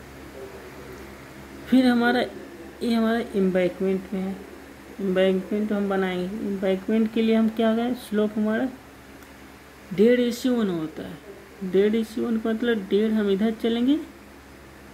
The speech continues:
और height हमारी embankment की height one meter है, तो वन हमारे इधर चलेंगे, ठीक है। तो डेढ़ इधर चलेंगे, वन इधर चलेंगे, ठीक है। ये हमारा एसडी,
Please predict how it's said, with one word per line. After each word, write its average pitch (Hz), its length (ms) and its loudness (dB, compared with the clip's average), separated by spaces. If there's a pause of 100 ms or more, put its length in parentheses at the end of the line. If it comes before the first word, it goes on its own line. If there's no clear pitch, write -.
(1600)
और 190 140 2
height 233 520 0
हमारी 214 320 4 (340)
embankment 202 600 2
की - 140 -10
height 208 260 2
one 202 180 2
meter 202 280 0
है, 220 120 0
तो 214 160 0
वन 202 200 2
हमारे 196 320 0
इधर 190 220 -2 (100)
चलेंगे, 190 300 -6 (100)
ठीक 262 160 2
है। 170 140 0 (1200)
तो 170 80 -2
डेढ़ 196 340 4
इधर 220 260 0
चलेंगे, 233 360 -2
वन 208 180 0
इधर 180 240 -4 (100)
चलेंगे, 170 340 -8 (640)
ठीक 226 200 -4
है। 156 60 -6 (2000)
ये 196 120 -6
हमारा 190 240 2 (120)
एसडी, 185 420 0